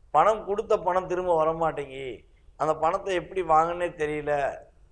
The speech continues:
நான் தான் க-, என்கிட்ட கெஞ்சி கேட்டாங்க, நான் கொடுத்தேன், ஆனா என்னால வாங்க முடியல அப்படின்னு நினைக்கிற நம்ம கன்னிராசிக்காரர்களுக்கு உறுதியாக நீங்கள் கொடுத்த பணம் உங்களை தேடி வந்து பெறுவதற்கான அமைப்பு உங்களுக்கு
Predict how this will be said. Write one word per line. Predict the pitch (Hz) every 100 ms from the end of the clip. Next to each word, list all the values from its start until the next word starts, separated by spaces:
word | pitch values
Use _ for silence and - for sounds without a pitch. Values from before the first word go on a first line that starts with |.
| _ _
நான் | 127 143 165 175
தான் | 190
க-, | 185 147 143 139 -
என்கிட்ட | 143 139 143 139
கெஞ்சி | 165 196 185
கேட்டாங்க, | 160 147 147 147
நான் | 151 131
கொடுத்தேன், | 143 147 - 123 110 - _ _ _
ஆனா | 110 127
என்னால | 123 139
வாங்க | 139 110 143 160
முடியல | 139 113 110 110 - -
அப்படின்னு | 113 120
நினைக்கிற | 117 117 113 117 98 71 53 _ _ _
நம்ம | 113
கன்னிராசிக்காரர்களுக்கு | 110 120 143 147 135 113 113 107 107 107 107 175 - _ _ _
உறுதியாக | 139 170 175 170 170 185
நீங்கள் | 156 143 131
கொடுத்த | 165 175 170
பணம் | 160 143 151
உங்களை | 143 127 120
தேடி | - 147 165 160 - - _
வந்து | 120 123 139 196 - - _ - _
பெறுவதற்கான | - 143 160 156 147 139 131
அமைப்பு | 110 135 143 160 160
உங்களுக்கு | 117 110 113 - 180